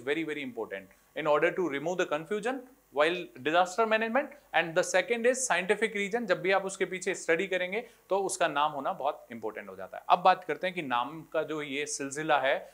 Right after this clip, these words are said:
कैसे स्टार्ट हुआ। तो सबसे पहले ऑस्ट्रेलिया के एक एफ़एम चैनल था,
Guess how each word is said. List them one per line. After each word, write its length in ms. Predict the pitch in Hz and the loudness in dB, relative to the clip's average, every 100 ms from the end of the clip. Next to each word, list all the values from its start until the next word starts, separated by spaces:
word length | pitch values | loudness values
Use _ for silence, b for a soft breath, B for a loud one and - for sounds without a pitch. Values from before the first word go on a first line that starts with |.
| _ | _
कैसे 280 | - 202 160 | -2 0 0
स्टार्ट 300 | - 123 107 | -2 2 2
हुआ। 260 | 107 98 - b _ | 2 -4 -6 b _
तो 60 | 160 | 2
सबसे 320 | 196 190 220 | 4 6 6
पहले 260 | 196 190 202 | 6 4 4
ऑस्ट्रेलिया 580 | 156 156 - 180 196 | 2 0 0 2 2
के 140 | 190 180 | 0 0
एक 100 | 170 | 2
एफ़एम 280 | 143 170 165 | 2 2 2
चैनल 300 | 151 151 175 | 2 2 0
था, 340 | 180 - | -4 -4